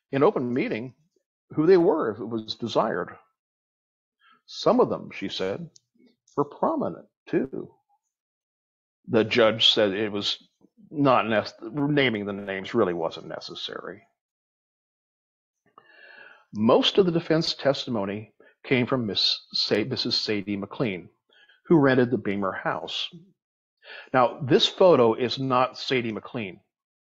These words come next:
but whenever I think about Sadie, I think of this picture.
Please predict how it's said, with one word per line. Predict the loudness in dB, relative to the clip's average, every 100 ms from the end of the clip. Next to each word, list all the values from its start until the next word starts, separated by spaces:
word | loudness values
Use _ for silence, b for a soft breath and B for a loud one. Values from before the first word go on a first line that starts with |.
| _ _ _ B B B
but | 0 2
whenever | 4 4 6
I | 4 2
think | 2 2 4
about | 2 0
Sadie, | -2 -2 -2 -6 _ _ _ -6
I | 0
think | 4 4
of | 2
this | -2
picture. | -4 -8 -4 -6